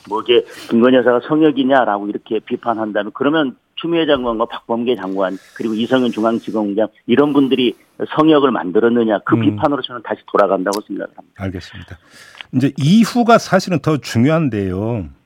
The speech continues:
Speaker 2: 지금 이제 재의결 시점이 언제가 되느냐가 이제 상당히 중요한 관건 아니겠습니까? 지금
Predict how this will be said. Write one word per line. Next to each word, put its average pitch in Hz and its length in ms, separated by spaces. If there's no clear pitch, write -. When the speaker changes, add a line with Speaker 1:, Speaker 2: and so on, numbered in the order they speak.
Speaker 2:
지금 151 240
이제 151 140
재의결 180 840
시점이 113 1200
언제가 220 460
되느냐가 139 480
이제 120 180
상당히 202 420
중요한 139 520
관건 190 400
아니겠습니까? 113 720
지금 - 140